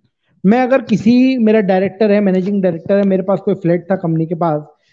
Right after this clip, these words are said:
company कह दे कि मैं इसको gift करना चाहूंगा, uh, to this व्यक्ति, क्या ये हो सकता है? तो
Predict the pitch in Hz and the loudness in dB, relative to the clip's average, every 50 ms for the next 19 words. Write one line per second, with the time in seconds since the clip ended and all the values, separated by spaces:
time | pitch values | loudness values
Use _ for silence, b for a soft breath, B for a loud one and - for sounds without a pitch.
0 | _ _ - 185 180 180 208 214 220 190 220 214 196 220 208 233 226 220 220 220 | _ _ -4 -4 -4 -2 -2 -2 0 0 0 0 0 -2 -2 -2 -2 0 0 0
1 | 190 - - 247 196 170 196 220 - - - 220 196 202 208 202 208 190 175 175 | -2 0 -2 -2 -2 0 -2 -2 -2 -2 -2 -2 0 0 -2 -2 0 -2 -2 0
2 | 175 175 208 262 302 - _ _ _ _ _ _ _ - 196 175 160 160 160 160 | 0 0 0 -2 -2 -6 _ _ _ _ _ _ _ -6 -2 0 0 2 2 0
3 | 165 160 160 - 208 202 170 185 180 - - 170 170 - - - 160 139 - _ | 0 -2 -2 0 0 2 2 0 -2 -2 -2 -2 -2 -2 -2 -6 -6 -6 -6 _
4 | _ _ _ _ _ _ _ _ _ _ _ _ _ _ - 220 220 240 240 240 | _ _ _ _ _ _ _ _ _ _ _ _ _ _ -2 0 2 2 2 2
5 | 185 196 190 175 190 - - 165 135 104 98 98 _ _ _ _ _ _ _ _ | 2 0 -2 -4 -6 -6 -6 -6 -6 -6 -10 -16 _ _ _ _ _ _ _ _
6 | _ _ _ _ _ _ _ _ _ _ _ _ _ _ _ _ - 233 220 170 | _ _ _ _ _ _ _ _ _ _ _ _ _ _ _ _ 2 2 2 2
7 | 131 - - - | -2 -8 -18 -20